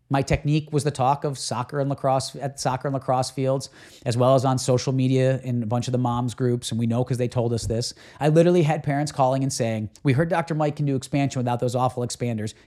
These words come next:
Is that true?" Or, "I want expansion without expanders for my son." Or, "I don't want those torture devices in my kid. I heard Doctor Mike can do it without them."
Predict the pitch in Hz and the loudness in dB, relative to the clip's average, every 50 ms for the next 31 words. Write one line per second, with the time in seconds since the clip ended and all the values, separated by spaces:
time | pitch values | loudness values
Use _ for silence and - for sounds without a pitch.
0 | _ _ - 143 131 135 107 - 127 113 110 - - - 113 101 92 92 - _ | _ _ -4 -2 -2 -2 -2 -2 -2 -4 -4 -6 -6 -8 -8 -8 -8 -10 -14 _
1 | _ _ _ _ _ _ _ 165 139 131 127 123 - - - _ _ _ _ _ | _ _ _ _ _ _ _ 2 4 4 4 2 0 -6 -16 _ _ _ _ _
2 | _ _ _ _ - 139 160 170 165 156 147 143 139 127 - - 143 135 135 127 | _ _ _ _ 2 4 6 6 6 4 4 4 2 0 -2 -2 -2 0 0 -2
3 | - 135 123 120 120 117 117 104 - - 120 113 107 101 95 92 95 - - _ | -2 -2 0 0 0 0 -2 -4 -6 -8 -8 -6 -6 -8 -10 -12 -14 -18 -20 _
4 | _ - 113 107 107 107 - - 113 95 92 90 - _ _ _ _ _ _ _ | _ -8 -8 -6 -6 -6 -6 -8 -8 -10 -10 -12 -14 _ _ _ _ _ _ _
5 | _ _ _ _ - - - 135 135 123 123 - - - 139 135 139 131 135 135 | _ _ _ _ -8 -2 2 4 4 4 2 -2 -4 -2 0 0 2 2 0 0
6 | 131 127 143 135 120 - - 135 127 - 131 117 120 113 117 110 - 113 104 117 | 0 0 0 -2 -2 -2 -2 -2 -2 -2 -2 -4 -2 -2 -4 -4 -4 -6 -6 -4
7 | 113 110 110 101 - - 120 107 101 95 - - - - - 110 98 123 113 117 | -4 -4 -4 -6 -6 -6 -6 -6 -6 -6 -10 -16 -20 -12 -8 -2 -2 0 0 0
8 | 110 - 123 120 117 - 113 110 110 107 - - 104 101 104 95 95 95 95 92 | -2 0 -2 -2 -2 -2 -2 -4 -4 -4 -6 -8 -8 -6 -6 -6 -6 -6 -8 -8
9 | 90 - - 78 - - | -10 -12 -14 -18 -20 -20